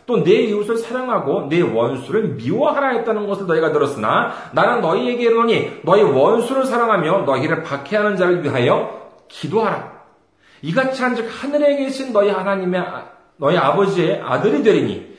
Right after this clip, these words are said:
이는 하나님이 그 해를 악인과 선인에게 비추시며 비를 의로운 자와 불의한 자에게 내려주심이라." 예수님이 왜 우리한테 이러라고 말씀을 하십니까? 우리를 미워하시기 때문에요?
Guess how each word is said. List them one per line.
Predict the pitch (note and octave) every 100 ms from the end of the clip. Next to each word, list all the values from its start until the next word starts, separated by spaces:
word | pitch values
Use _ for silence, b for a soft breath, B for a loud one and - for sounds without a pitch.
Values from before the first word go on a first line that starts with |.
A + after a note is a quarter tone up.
| B B2
이는 | C3+
하나님이 | D#3+ E3+ D3+ C3 F3
그 | - D#3+
해를 | - - A3+ A#3 E3 - - -
악인과 | A#2 B2+ D3 B2 G#2 D3+
선인에게 | G3+ - G#3 A#3+ A#3+ A3+ G3
비추시며 | F3+ - - D3 A#2+ G2 B B B
비를 | C3 A#2+ C3 G3 -
의로운 | A#2+ C3+ C#3 C3+ A#2+ B2
자와 | A2+ G2 C#3 F3+
불의한 | - C3+ C3+ C3+ A#2+
자에게 | A2 G#2 - E3+
내려주심이라." | G3+ F3+ F3+ E3+ - B2+ - - - _ _ _ _ _ _ _ _ _ B B B B C3
예수님이 | A3 A#3+ D4+ D4+ D#3+
왜 | B3+ F4
우리한테 | F3 E3+ F#3+ F#3 F3+ F#3+
이러라고 | D#3+ D3 C#3+ D3
말씀을 | C3 B2 B2 C3+ B2
하십니까? | A2+ - G#2+ G2+ - F#2 - _ _ C#3
우리를 | C3+ C#3+ D#3+
미워하시기 | A#2+ C#3 D#3 D3 - C#3+ C#3
때문에요? | C#3 C3 A#2+ B2+ F3